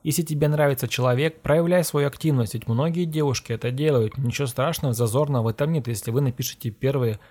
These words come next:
парню, который вам нравится. Не так давно на сайте знакомств я видел у девушки в шапке написано большими буквами на камслоге: "Первое, не пишу,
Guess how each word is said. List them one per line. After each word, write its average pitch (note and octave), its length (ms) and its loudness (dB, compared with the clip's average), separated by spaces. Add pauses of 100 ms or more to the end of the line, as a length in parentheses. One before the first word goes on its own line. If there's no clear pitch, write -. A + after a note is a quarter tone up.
(160)
парню, C3 280 2
который A#2 360 -2
вам A#2 180 0
нравится. B2 500 0 (360)
Не C3+ 100 0
так D#3+ 140 4
давно D#3+ 220 4
на C#3+ 180 4
сайте D3 360 0
знакомств C#3 540 0
я B2 80 2
видел B2+ 240 0
у A#2+ 60 2
девушки C3+ 440 0
в G#2+ 80 -8
шапке C3 340 -2
написано B2 500 0
большими A#2+ 560 2
буквами A#2 680 0
на A#2 180 2
камслоге: B2+ 720 -2 (640)
"Первое, D3+ 500 6
не C#3 200 4
пишу, C3 540 2